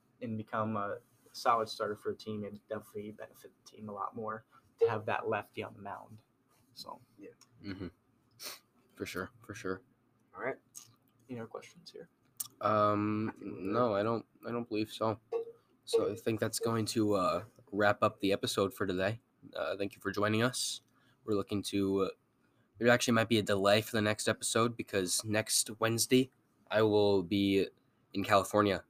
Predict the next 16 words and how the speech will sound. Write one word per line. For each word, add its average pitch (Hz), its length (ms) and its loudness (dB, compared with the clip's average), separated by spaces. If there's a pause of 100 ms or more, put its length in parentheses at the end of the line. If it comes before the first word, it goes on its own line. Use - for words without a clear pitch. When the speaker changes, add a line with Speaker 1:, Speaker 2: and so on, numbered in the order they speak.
(640)
Speaker 3:
So 95 500 2
we're 98 100 -2
going 98 300 2 (120)
to, 92 260 2
uh, 92 240 0 (960)
either 107 220 6
have 101 180 2
to 98 280 2 (100)
pre-record 131 580 6
that 156 220 8 (260)
some 101 320 -2
point - 560 -4 (540)
soon. 151 340 2 (260)
But 107 400 4
so 113 420 4
if, - 420 -2